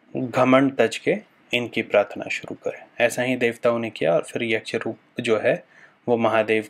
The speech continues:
का लीला समाप्त हुआ। आज के लिए इतना ही। ये उन्नीस अवतारों की कथा मैंने आप लोगों को इसलिए बताई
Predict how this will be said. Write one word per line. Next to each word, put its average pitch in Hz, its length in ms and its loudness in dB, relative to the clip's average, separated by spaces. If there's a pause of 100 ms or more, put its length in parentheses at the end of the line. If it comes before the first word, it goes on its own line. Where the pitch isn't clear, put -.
का 120 120 4
लीला 107 340 0
समाप्त - 540 -4
हुआ। - 200 -14 (260)
आज 113 180 2
के - 120 -6
लिए 113 180 -2
इतना 117 220 4
ही। 135 240 0 (800)
ये 139 80 8
उन्नीस 165 280 8
अवतारों 160 400 8
की 156 360 -4
कथा 139 400 4
मैंने 135 220 2
आप 117 160 2
लोगों 120 260 0
को 117 100 0
इसलिए 117 300 0
बताई - 280 0